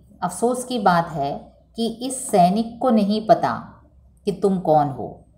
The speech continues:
इसलिए पथ से हट जा बावरी, तनिक पथ से हट जा। भलाई तेरी इसी में है कि तू आज उस पथ पर मत जा। यह आम्र वृक्ष की डाल उनकी विशेष प्रिय थी,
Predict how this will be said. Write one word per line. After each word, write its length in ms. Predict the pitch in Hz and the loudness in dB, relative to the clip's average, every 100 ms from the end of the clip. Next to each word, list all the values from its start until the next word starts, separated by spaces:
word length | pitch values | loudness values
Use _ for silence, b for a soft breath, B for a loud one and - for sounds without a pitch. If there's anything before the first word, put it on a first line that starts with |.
| _ _ - | _ _ -12
इसलिए 440 | 175 175 180 175 | -8 -4 -2 -2
पथ 360 | 175 - 185 185 | -4 4 4 4
से 360 | - - 190 180 - | -6 -2 0 -2 -2
हट 200 | 202 202 | -2 -2
जा 280 | 214 220 202 | 2 2 4
बावरी, 640 | 151 143 123 120 110 - - - - - | 2 2 0 -4 -10 -12 -20 -20 -20 -4
तनिक 360 | - 202 226 - | 0 2 0 4
पथ 200 | 185 180 | 4 4
से 300 | - - 196 - | -2 -4 -4 0
हट 180 | 180 175 | 0 0
जा। 280 | 156 120 113 - - _ _ _ | -2 -2 -4 -16 -20 _ _ _
भलाई 500 | 160 165 165 175 220 | -4 2 4 4 2
तेरी 320 | 254 254 247 240 | 0 -2 -2 -2
इसी 260 | - 220 | -2 -2
में 220 | 208 190 | -2 -2
है 380 | 151 131 143 180 _ _ - | -2 -4 -6 -10 _ _ -4
कि 80 | |
तू 280 | 208 220 208 185 | -2 -2 -4 0
आज 340 | 180 202 196 | 0 0 0
उस 280 | 185 - - | -4 -6 0
पथ 80 | 170 170 - - | 0 0 -12 -2
पर 140 | 180 165 | 0 0
मत 300 | 147 151 147 - | -2 -4 -6 -8
जा। 160 | 120 - - _ _ _ _ _ _ _ _ - _ 208 | -8 -8 -18 _ _ _ _ _ _ _ _ -20 _ -6
यह 220 | 226 233 | 0 2
आम्र 600 | 240 214 220 240 240 233 | 2 0 2 2 2 0
वृक्ष 380 | 202 214 - 226 | -2 -2 -2 -4
की 280 | 220 208 | -4 -4
डाल 420 | 190 165 175 175 156 127 - | 0 0 0 0 -2 -6 -4
उनकी 420 | 180 190 190 190 | -2 -2 -2 -2
विशेष 500 | 170 175 214 233 233 | -2 -2 0 0 -2
प्रिय 440 | - 165 170 202 | -10 -4 -2 0
थी, 340 | 208 - 139 | -2 -4 -12